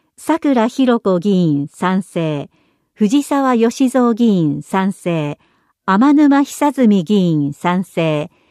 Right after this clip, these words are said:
菊田隆議員、賛成。遠藤正幸議員、賛成。村田宝蔵議員、賛成。工藤義晴議員、賛成。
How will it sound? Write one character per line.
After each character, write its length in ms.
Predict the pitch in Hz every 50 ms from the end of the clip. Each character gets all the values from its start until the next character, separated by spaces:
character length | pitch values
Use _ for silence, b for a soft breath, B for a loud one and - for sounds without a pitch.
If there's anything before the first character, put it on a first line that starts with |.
| _ _ _ _ _ _ _
菊 260 | - - - - -
田 220 | - - 254 233 220
隆 500 | - 247 254 - 247 240 - - 196 175
議 140 | - 202
員、 380 | 190 180 165 156 143 147 160 196 _
賛 320 | - - 196 185 190 196
成。 480 | - - - 180 170 160 151 143 147 _ _ _ _ _ _ _ _ - -
遠 260 | 285 330 311 277 214
藤 220 | 214 190 185 180
正 280 | 175 196 233 - 262 254
幸 320 | 233 220 208 - 202 185
議 240 | 170 208 196 185 180
員、 260 | 165 156 147 147 226 _
賛 320 | _ _ - 175 180 185 180
成。 480 | - - 185 170 160 151 147 139 - _ _ _ _ _ _ _ _ _ _ -
村 300 | 208 208 233 277 285 294
田 200 | - 294 277 254
宝 260 | - - 277 262 262
蔵 280 | 247 - 247 233 226 226
議 160 | 202 233 226
員、 340 | 214 185 170 156 147 156 175 _
賛 320 | - - 185 175 180 175
成。 500 | - - - 170 160 156 147 147 156 - _ _ _ _ _ _ _ _ -
工 120 | - 320
藤 280 | 285 302 285 254 214 185
義 280 | 208 - - - 302 262
晴 280 | 254 240 208 202 190
議 120 | 185 214 214
員、 380 | 196 180 165 151 143 139 - -
賛 300 | _ - 190 175 175 175
成。 480 | - - - 160 147 143 139 131 151